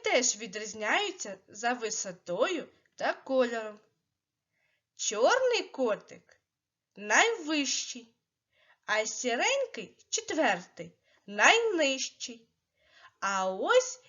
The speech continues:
і наші відерця з рибкою. Кожному котику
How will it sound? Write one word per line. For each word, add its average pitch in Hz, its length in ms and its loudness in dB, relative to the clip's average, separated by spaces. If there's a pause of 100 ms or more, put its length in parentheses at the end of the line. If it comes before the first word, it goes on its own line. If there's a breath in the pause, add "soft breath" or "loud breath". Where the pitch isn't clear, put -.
(140 soft breath)
і 233 180 -2
наші 277 600 4
відерця 359 760 2
з 320 60 -6
рибкою. 233 640 -6 (760 soft breath)
Кожному 247 640 2
котику 262 840 -2